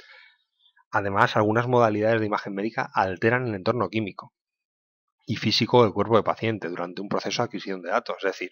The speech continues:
fotones de alta energía, radiaciones gamma, rayos X, campos magnéticos de varios celdas. Es decir,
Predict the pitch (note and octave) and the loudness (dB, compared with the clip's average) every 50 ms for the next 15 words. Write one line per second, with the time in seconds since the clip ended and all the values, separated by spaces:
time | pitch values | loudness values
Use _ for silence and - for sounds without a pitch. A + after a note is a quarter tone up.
0 | - _ - - - F#2 - F#2+ F2+ F#2 F2 - - E2+ F2 - - G#2+ G#2+ G#2+ | -12 _ -14 -12 -10 -6 -6 -4 -4 -4 -4 -4 -8 -10 -10 -6 -4 -2 -2 -2
1 | A2 A2+ G#2 F2+ - - F#2+ E2+ E2 F2 F#2+ G#2 G#2 G#2 G2 F#2+ E2+ - - - | -2 -2 -4 -4 -4 -6 -8 -8 -4 -4 -4 0 0 0 0 0 -2 -4 -4 -6
2 | A2 _ - G#2+ A2 - - _ _ _ - _ _ _ _ _ - A2 A2+ A#2 | -6 _ -10 -14 -12 -14 -18 _ _ _ -20 _ _ _ _ _ 0 2 4 4
3 | G#2+ G2 F#2 F#2 G2 G2 G2+ A2 A2 G#2 F#2+ F2 F2 F2+ - - G2+ F2 - - | 0 0 -4 -6 -6 -8 -6 -6 -6 -4 -6 -6 -8 -10 -10 -10 -10 -10 -10 -12
4 | - - - - _ _ _ _ _ _ _ - _ - G#2+ F#2+ F2+ - G2+ F#2 | -20 -20 -20 -20 _ _ _ _ _ _ _ -20 _ -8 -8 -8 -6 -8 -8 -8
5 | F2 - | -8 -12